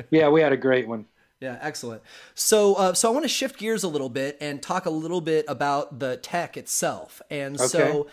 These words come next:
Speaker 2: um, you know, you had the original Cold Finger, uh, back there in the, in the early to mid nineties. And it's actually, it made me happy to hear that it's, like, the same name, you know, 'cause you still have the Cold Finger on your website, right?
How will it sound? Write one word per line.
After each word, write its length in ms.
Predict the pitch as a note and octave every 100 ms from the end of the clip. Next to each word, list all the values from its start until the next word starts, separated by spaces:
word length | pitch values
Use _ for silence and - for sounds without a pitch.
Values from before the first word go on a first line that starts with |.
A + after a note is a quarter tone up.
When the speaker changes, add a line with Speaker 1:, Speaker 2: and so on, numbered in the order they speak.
| - - - -
Speaker 2:
um, 320 | - D#3+ D3 D3
you 100 | F3
know, 60 | E3+
you 180 | E3 F3+
had 340 | F#3 G#3 G#3
the 200 | G3+ F#3
original 720 | E3 E3+ D#3+ F3 E3 D3 C#3
Cold 320 | - F#3 F3+ F3+
Finger, 720 | D#3+ C3+ B2+ A#2+ B2 C#3+ -
uh, 300 | C#3 C3 B2
back 440 | A#2 B2+ C#3 C3+ -
there 240 | C#3+ C3+
in 240 | C3 C#3 C3
the, 320 | B2+ B2 A#2+
in 140 | B2+
the 240 | B2 B2 A#2 - -
early 280 | D3+ D3 C#3+
to 100 | C3+
mid 280 | C3 C#3 B2+
nineties. 540 | C3+ D3 C#3+ A#2+ A2+
And 100 | G3
it's 280 | G3 G3+ G3
actually, 320 | A#3 B3+ F3
it 80 | D3+
made 180 | E3+ F#3+
me 80 | D3+
happy 320 | E3+ G#3 D3
to 80 | C3
hear 180 | F3
that 140 | D#3 C3
it's, 160 | -
like, 220 | D3+ B2 -
the 100 | C3+
same 480 | - D#3+ D#3 C#3
name, 300 | C3+ F3+ B2
you 80 | G2
know, 100 | B2+
'cause 160 | C3+ C3+
you 180 | E3 F3
still 180 | G3 G3
have 100 | D#3+
the 80 |
Cold 240 | D3+ E3 D#3+
Finger 240 | E3 D#3
on 100 | D3+
your 120 | C#3+
website, 440 | D3 C#4+ G3 G#2+ F#2
right? 280 | C3+ F#3